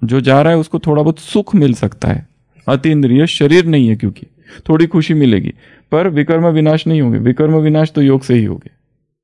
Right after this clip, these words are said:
तो अभी बहुत सारी बातें इसको आप, जब ये भी कहा है कि वो जब आपके शरीर में बाबा आठ आठ दस दस घंटे रहता है तो आपका क्या अनुभव है? दादी कहती है कि उस समय मुझे, these are the wonderful scenes,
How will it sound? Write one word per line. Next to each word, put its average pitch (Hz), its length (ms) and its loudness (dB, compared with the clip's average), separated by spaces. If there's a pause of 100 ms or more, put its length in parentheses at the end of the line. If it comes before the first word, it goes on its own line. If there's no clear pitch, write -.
(320)
तो 135 180 -2
अभी 143 140 -2
बहुत 139 260 -2
सारी 143 160 0
बातें 127 320 0
इसको 120 260 -2
आप, 113 180 -8 (140)
जब 117 300 -4
ये 131 160 0
भी 143 100 -2
कहा 131 280 -2
है 139 220 0 (340)
कि 165 300 -2 (500)
वो 156 420 0
जब 156 240 -2
आपके 147 360 -2
शरीर 160 260 0
में 165 180 0
बाबा 143 220 0
आठ 131 200 -2
आठ 170 120 -2
दस 143 200 -2
दस 156 220 -4
घंटे 139 320 0
रहता 151 240 0
है 170 60 0
तो 170 100 0
आपका 151 260 -2
क्या 143 160 0
अनुभव 104 380 2
है? - 60 -8 (380)
दादी 120 280 0
कहती 143 240 -2
है 165 160 0 (380)
कि 170 100 -2
उस 156 220 0
समय 160 260 0
मुझे, 160 360 0 (800)
these 160 180 0
are 165 80 2
the 156 100 2
wonderful 160 520 -2
scenes, 151 240 2